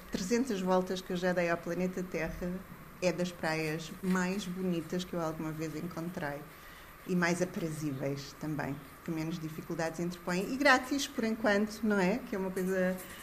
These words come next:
eh, que se calhar há imensa gente que gostaria que deixasse de acontecer. É um prazer à mão de todos os portugueses e de todos os visitantes internacionais,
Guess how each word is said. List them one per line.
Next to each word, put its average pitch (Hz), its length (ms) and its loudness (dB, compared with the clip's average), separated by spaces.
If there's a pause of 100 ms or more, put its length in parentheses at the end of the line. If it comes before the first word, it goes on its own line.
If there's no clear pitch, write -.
(260)
eh, 196 160 8
que 196 100 -2
se - 80 -6
calhar 196 340 10
há 208 180 12
imensa 220 420 6
gente 214 380 4
que - 100 -8
gostaria 202 480 2
que - 180 -10
deixasse 202 680 2
de 185 220 4
acontecer. 190 680 2 (540)
É 202 60 2
um 202 80 4
prazer 190 580 4 (560)
à 185 100 6
mão 185 260 6
de 190 160 -2
todos 180 360 0
os 180 120 -2
portugueses - 880 -6 (460)
e 165 120 0
de 131 240 -6
todos 143 320 -2
os 151 80 -4
visitantes 156 520 -2
internacionais, 156 840 -2